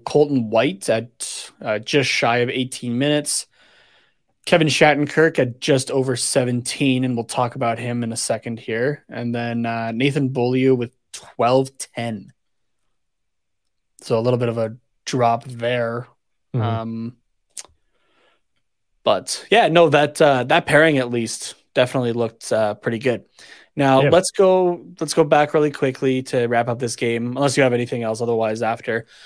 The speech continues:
Speaker 1: Um,
Speaker 2: Um, no, yeah, I think I'm, I think I'm good. Yeah, I don't have anything to add.
Speaker 1: So yeah, I think overall, like, this was a tight game, tighter than I think both sides maybe thought it might be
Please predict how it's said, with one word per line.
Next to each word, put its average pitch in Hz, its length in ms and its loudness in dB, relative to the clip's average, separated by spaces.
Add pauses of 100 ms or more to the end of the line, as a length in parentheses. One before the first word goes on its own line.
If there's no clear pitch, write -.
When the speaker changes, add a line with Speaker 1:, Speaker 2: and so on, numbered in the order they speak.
(260)
Speaker 1:
Um, 131 180 2
Speaker 2:
Um, 131 360 4 (160)
no, 143 300 4
yeah, 139 300 4
I 135 60 2
think 151 300 -2 (240)
I'm, 120 140 2
I 123 120 2
think 120 140 2
I'm 104 120 2
good. 101 160 2
Yeah, 101 120 0
I 95 40 0
don't 95 140 -4
have 95 120 -8
anything 92 400 -10 (360)
to - 100 -14
add. 98 180 -10
Speaker 1:
So 190 360 2
yeah, 220 180 4
I 147 100 2
think 185 220 -2
overall, 131 460 4
like, 113 220 -4 (1040)
this 277 100 0
was 392 120 6
a 139 160 0 (280)
tight 147 380 0 (360)
game, 147 520 -2 (160)
tighter 151 380 4
than 131 480 0
I 123 100 -6
think 113 260 -8 (120)
both 113 220 -6
sides 110 280 -4
maybe 104 220 -12
thought 107 480 -10 (120)
it - 220 -12 (160)
might 127 360 -6
be 120 320 -8